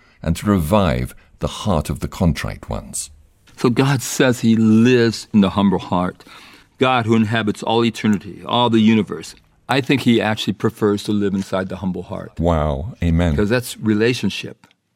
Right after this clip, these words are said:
Speaker 2: And God desires relationship.
Speaker 1: That's right.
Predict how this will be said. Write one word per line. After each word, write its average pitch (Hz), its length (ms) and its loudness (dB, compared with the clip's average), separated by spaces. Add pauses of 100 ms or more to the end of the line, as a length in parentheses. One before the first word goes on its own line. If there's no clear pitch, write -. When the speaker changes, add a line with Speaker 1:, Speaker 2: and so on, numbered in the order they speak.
(340)
Speaker 2:
And 101 160 -2
God 101 360 0
desires 95 640 -4
relationship. 90 760 -6 (120)
Speaker 1:
That's 87 220 -2
right. 87 240 0